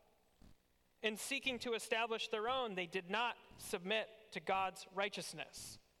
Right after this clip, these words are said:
So that would mean that they rejected God's righteousness and looked for it in themselves.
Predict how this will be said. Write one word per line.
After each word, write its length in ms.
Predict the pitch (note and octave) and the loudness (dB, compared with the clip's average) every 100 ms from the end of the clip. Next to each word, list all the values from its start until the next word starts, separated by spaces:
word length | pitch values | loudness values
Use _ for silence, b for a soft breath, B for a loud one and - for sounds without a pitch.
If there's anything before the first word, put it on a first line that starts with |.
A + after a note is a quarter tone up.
| _ _ _ _ _ - - | _ _ _ _ _ -20 -20
So 160 | - - | -6 0
that 220 | F#3 A3+ | 2 2
would 100 | G#3+ | 2
mean 240 | G3 G#3+ G#3 | 2 2 2
that 160 | G3 | 2
they 160 | G3+ F#3 | 2 0
rejected 560 | E3+ E3 A3+ A3 F#3 | -2 2 2 2 -4
God's 300 | E3 E3+ D#3+ | 0 0 0
righteousness 640 | E3 D#3+ D#3 - D#3+ D3+ - | -2 -2 -6 -6 -4 -4 -4
and 140 | E3+ | -2
looked 180 | E3+ G#3 | -2 -2
for 220 | - G#3+ | 0 0
it 60 | G3+ | 0
in 100 | F#3+ | -2
themselves. 680 | F#3 F3 D#3+ C#3+ - - | -2 -2 -4 -4 -8 -14